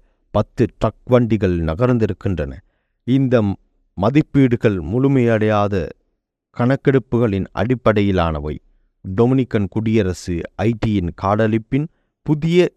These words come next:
எல்லையாகவிருக்கிறது. காடழிப்பு இப்போது டொமினிக்கன் பகுதிக்குள் நுழைகிறது. கரிக்கட்டைக்காக காடுகள்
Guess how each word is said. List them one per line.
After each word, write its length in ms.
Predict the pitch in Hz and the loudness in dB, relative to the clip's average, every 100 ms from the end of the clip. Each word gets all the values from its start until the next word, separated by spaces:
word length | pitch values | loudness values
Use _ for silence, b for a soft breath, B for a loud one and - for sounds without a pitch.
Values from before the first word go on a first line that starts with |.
| - | -2
எல்லையாகவிருக்கிறது. 1080 | 110 127 120 107 107 98 95 - 78 67 60 _ _ _ _ _ _ - | 2 4 4 4 0 -2 -4 -4 -6 -6 -10 _ _ _ _ _ _ 0
காடழிப்பு 680 | 120 123 113 104 - 98 90 | 2 4 2 -2 -4 -4 -4
இப்போது 540 | - 98 - 110 87 82 | -4 -4 0 2 2 2
டொமினிக்கன் 580 | 82 113 131 113 - 95 - | 2 2 2 0 -2 -4 -4
பகுதிக்குள் 640 | 92 101 101 _ - 82 | -2 -2 -4 _ -4 -2
நுழைகிறது. 680 | 92 104 113 101 80 73 - _ _ _ _ _ - | 2 2 2 0 -4 -6 -10 _ _ _ _ _ -2
கரிக்கட்டைக்காக 1120 | 120 - 127 - 110 92 - 101 101 95 67 | -2 0 -4 0 -4 -2 -2 -2 -2 -4 -6
காடுகள் 540 | - 101 107 107 98 | -4 0 0 0 -2